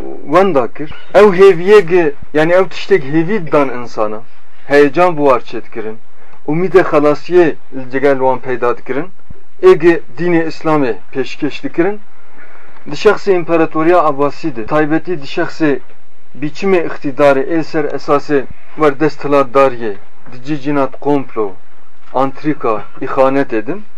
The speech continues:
Ev umudana şikest. Li ser vê esasî wer hêzekî yê girtî,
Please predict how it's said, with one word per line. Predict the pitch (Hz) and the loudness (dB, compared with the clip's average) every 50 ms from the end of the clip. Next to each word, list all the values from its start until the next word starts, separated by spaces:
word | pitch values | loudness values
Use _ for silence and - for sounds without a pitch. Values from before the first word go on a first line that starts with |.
| - - - | -4 0 2
Ev | 196 220 196 | 4 4 4
umudana | 202 196 185 180 170 156 165 160 160 175 202 214 214 180 - - - - - | 2 0 0 0 -2 0 0 0 2 2 2 2 2 2 0 -4 -4 -4 -4
şikest. | - - - - 185 147 - - - - | -4 -4 0 2 2 2 2 -2 -4 -4
Li | - 196 | -4 -4
ser | - - 247 240 | 2 4 4 4
vê | 233 240 226 190 | 6 6 6 6
esasî | 170 - 165 147 143 - - 180 190 180 165 - - - - - - | 6 4 4 2 2 2 0 -2 -2 -2 -2 -4 -4 -4 -4 -4 -4
wer | - - 214 196 180 | 0 2 2 2 4
hêzekî | 190 202 208 185 180 190 185 - 156 170 | 6 6 6 8 8 6 6 6 2 2
yê | 175 165 151 135 131 | 2 2 2 2 2
girtî, | 190 190 170 - - 117 | 2 2 2 2 -4 -4